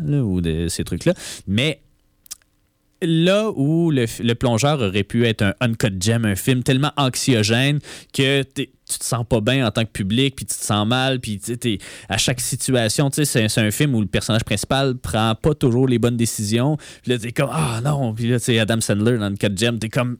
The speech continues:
Pourquoi est-ce que tu continues à mentir puis à dire des affaires de même ? Tu devrais, sors-toi de la merde », puis il est pas capable, puis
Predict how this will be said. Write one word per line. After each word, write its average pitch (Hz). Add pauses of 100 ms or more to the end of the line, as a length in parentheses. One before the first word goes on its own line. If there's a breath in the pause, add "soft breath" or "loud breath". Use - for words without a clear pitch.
(140)
Pourquoi 165 (240 loud breath)
est-ce 123
que 151
tu -
continues 131
à 123
mentir 127
puis 123
à 120
dire 131
des 131
affaires 120
de 117
même ? 131
Tu 127
devrais, 135 (400 loud breath)
sors-toi 170
de 151
la 139
merde », 160
puis 131
il 131
est 131
pas 143
capable, 147
puis 123